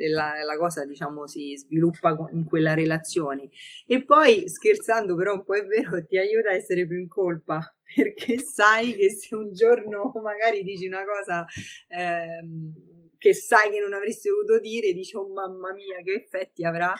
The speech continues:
Però poi, insomma, eh, se, se costruisci di media una buona relazione, eh, te la cavi, ecco, siamo, dobbiamo,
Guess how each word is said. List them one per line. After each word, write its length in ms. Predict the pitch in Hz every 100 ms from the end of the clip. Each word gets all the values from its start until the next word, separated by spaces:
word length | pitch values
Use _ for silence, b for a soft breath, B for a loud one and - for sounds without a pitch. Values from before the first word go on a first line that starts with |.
| B B B _
Però 260 | 185 202 -
poi, 160 | 180 160
insomma, 480 | 156 175 147 139 156 _ _ _ _ - -
eh, 260 | 151 139 135
se, 240 | 156 - -
se 200 | 156 -
costruisci 640 | 175 165 190 202 - 170
di 120 | 185
media 360 | 196 190 165 160
una 160 | 165 160
buona 340 | 165 170 170
relazione, 880 | 170 170 170 - 160 170 160 135 139 _ _ _ -
eh, 580 | 143 139 135 131 139 -
te 100 | 156
la 160 | 156
cavi, 380 | 156 135 139 151
ecco, 260 | 135 - 139
siamo, 580 | 147 147 151 - 147 147
dobbiamo, 500 | 147 170 165 160